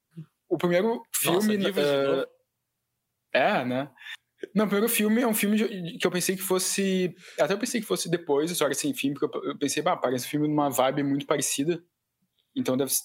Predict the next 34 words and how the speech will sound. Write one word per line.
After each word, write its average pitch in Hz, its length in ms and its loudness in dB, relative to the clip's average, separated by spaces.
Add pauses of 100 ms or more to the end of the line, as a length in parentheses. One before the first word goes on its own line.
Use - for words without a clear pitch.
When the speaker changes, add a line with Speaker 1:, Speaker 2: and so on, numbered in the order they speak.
Speaker 1:
deve, 131 240 0
deve 123 240 0
ter 127 100 -8
sido 127 180 -6
feito 131 220 -2
depois, 135 320 -2
mas 139 200 -2
é 139 80 2
do 135 100 -2
mesmo 139 400 2
ano, 160 280 0 (140)
oitenta 226 300 -2
e - 20 -16
quatro, - 380 -2 (440)
que - 60 -4
é 143 40 4
um 135 60 0
filme 147 220 0
chamado 139 400 0
Na 147 140 0
Companhia 143 480 0
de 151 100 0
Lobos, 127 640 -2 (180)
dirigido 123 400 0
pelo 135 200 0
Neil 131 260 0
Jordan. 131 520 0 (920)
Eh, 135 60 2
e - 20 4
é 123 260 2
Speaker 2:
Acho 123 100 2
que 135 100 2
Speaker 1:
baseado 139 420 2
num, 160 220 0